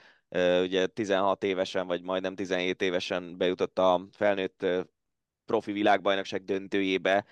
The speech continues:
és ott is, ö, egész sokáig úgy tűnt, hogy még akár világbajnok is lehet, ö, ez a fiatalember. Ö, ő tényleg ennyire kilóg fölfelé a, a ti korosztályatokból, mint amennyire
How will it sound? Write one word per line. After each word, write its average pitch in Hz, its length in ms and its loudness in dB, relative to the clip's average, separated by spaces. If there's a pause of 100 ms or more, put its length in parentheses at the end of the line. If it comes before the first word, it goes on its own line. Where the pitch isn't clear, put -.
(260)
és 92 340 -4
ott 95 180 -4
is, 92 140 -6
ö, 85 220 4
egész 85 240 -2
sokáig 85 360 -4
úgy 87 100 -8
tűnt, 87 160 -10
hogy 85 100 -6
még 90 160 -4
akár 87 220 -2
világbajnok 85 540 -2
is - 120 -12
lehet, 82 340 0 (340)
ö, - 100 -6
ez 80 480 2
a 87 60 -6
fiatalember. 104 800 2 (340)
Ö, 95 220 0 (1040)
ő 120 80 0
tényleg 123 400 2
ennyire 135 280 2
kilóg 147 320 -2
fölfelé 151 540 -2
a, 147 380 0
a 156 160 -10
ti 143 280 -6
korosztályatokból, 147 1160 0
mint 95 300 -8
amennyire 101 760 4